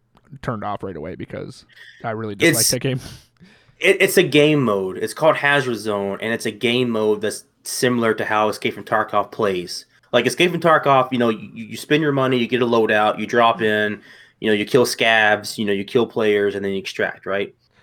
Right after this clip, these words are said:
Speaker 1: Yeah,
Speaker 2: Well,
Speaker 1: it's
Speaker 2: it's
Speaker 1: actually,
Speaker 2: Hazard
Speaker 1: it's actually a
Speaker 2: Zone.
Speaker 1: good concept for a game mode. So I guess putting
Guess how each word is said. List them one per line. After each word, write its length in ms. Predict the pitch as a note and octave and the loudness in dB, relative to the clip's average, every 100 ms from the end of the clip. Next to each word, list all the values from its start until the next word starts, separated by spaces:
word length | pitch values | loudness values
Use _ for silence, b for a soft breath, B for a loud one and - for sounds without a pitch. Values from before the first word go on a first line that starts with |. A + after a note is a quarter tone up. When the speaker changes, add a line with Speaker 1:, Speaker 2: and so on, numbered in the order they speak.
| _ | _
Speaker 1:
Yeah, 120 | E3 A#2 | -2 2
Speaker 2:
Well, 120 | A#2+ | 2
Speaker 1:
it's 100 | - | 4
Speaker 2:
it's 40 | |
Speaker 1:
actually, 80 | D3 | 4
Speaker 2:
Hazard 160 | C#3+ A2+ | 4 2
Speaker 1:
it's 100 | C3 | 2
actually 160 | B2 | 2
a 40 | B2 | 2
Speaker 2:
Zone. 100 | A#2 | 2
Speaker 1:
good 140 | A2+ | -2
concept 400 | A2 A2 A2 G#2+ | -6 -8 -8 -10
for 140 | - A2 | -8 -8
a 40 | |
game 220 | G#2+ G#2+ | -8 -8
mode. 280 | A2 A2 C3 - | -6 -8 -10 -14
So 160 | - | -10
I 60 | A2+ | -8
guess 140 | B2+ | -8
putting 320 | - A#2+ A2 | -4 -6 -6